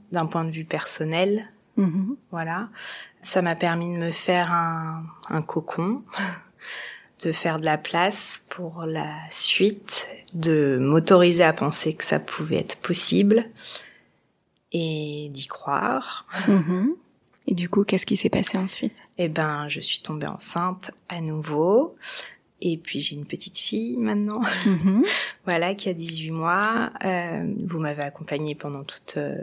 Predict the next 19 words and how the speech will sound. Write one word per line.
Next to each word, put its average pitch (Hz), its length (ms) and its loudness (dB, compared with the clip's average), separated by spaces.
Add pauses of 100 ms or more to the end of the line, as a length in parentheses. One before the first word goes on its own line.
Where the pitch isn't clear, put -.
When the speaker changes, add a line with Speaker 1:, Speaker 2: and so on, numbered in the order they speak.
(340)
Speaker 1:
toute - 240 -12
la 165 100 0
grossesse, 165 880 2 (460)
qui - 120 2
a 151 40 6
été, 147 400 2
euh, 131 200 0 (1080)
assez, 160 460 6
euh, 143 240 4 (880)
difficile 160 840 8
à 139 360 10
vivre, 226 440 6 (840)
de 156 140 10
par 143 200 8
mon 139 120 6
passé. 180 500 8 (640)
Et 160 200 -6
puis, 156 400 -2
euh 143 40 -4